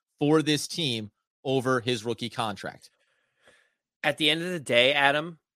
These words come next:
Speaker 2: what you said is something I can't get on board with, because you said David Sills and Alex Bachman are not part of this team. Like, uh,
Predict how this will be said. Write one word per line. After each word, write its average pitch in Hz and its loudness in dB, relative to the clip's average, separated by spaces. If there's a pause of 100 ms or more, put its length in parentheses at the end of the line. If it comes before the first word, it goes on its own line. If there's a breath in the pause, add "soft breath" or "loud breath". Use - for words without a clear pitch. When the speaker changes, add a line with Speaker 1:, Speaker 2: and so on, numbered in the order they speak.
(360)
Speaker 2:
what 127 -4
you 151 -6
said 151 2
is 135 -8
something 139 -6
I 117 -4
can't 143 -6
get 135 -2
on 123 0
board 131 -4
with, 104 -6
because 120 -8
you 135 -6
said 147 -4
David 139 0
Sills 156 -4
and 151 -2
Alex 139 0
Bachman 131 -2
are 113 -2
not 110 0
part 117 0
of 110 -6
this 110 -6
team. 117 -6
Like, 95 -4
uh, 131 -2